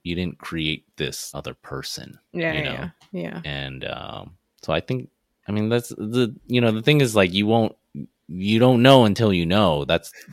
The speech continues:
Speaker 1: that's the problem,
Speaker 2: Yeah,
Speaker 1: right?
Speaker 2: yeah.
Speaker 1: So
Speaker 2: Did you always think you would be a father?
Speaker 1: Yeah, I, I think so. But I, I, I think, you know, <laughs> towards this, your, your earlier question about expectations, it's like, I didn't think about it,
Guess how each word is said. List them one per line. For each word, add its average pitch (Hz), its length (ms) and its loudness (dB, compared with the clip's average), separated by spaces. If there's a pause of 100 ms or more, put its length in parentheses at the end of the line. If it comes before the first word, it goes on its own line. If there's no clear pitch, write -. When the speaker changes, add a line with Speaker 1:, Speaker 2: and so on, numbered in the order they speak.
Speaker 1:
that's 80 260 0
the - 100 -6
problem, 71 540 0
Speaker 2:
Yeah, 65 40 -10
Speaker 1:
right? 73 280 -2
Speaker 2:
yeah. 71 180 -8 (600)
Speaker 1:
So 67 520 -8 (200)
Speaker 2:
Did 208 100 -2
you 214 120 6
always 220 240 6
think 190 160 0
you 180 100 0
would 180 100 -2
be 165 100 0
a 160 60 -2
father? 156 460 -6 (120)
Speaker 1:
Yeah, 139 280 8
I, 95 320 6
I 95 80 0
think - 240 0
so. 120 260 6
But 85 180 2
I, 82 240 2
I, 82 220 -2
I - 40 -4
think, 107 260 -4 (100)
you 95 120 -4
know, 82 160 -2
<laughs> - 100 -14
towards - 380 -4
this, - 320 2 (100)
your, 147 100 8
your 101 240 0
earlier 98 260 -2
question 87 320 -4
about 71 240 -8
expectations, - 800 -8
it's - 240 -14
like, 92 240 -4
I 90 40 -4
didn't 139 260 -10
think 147 200 -10
about - 300 -12
it, - 120 -16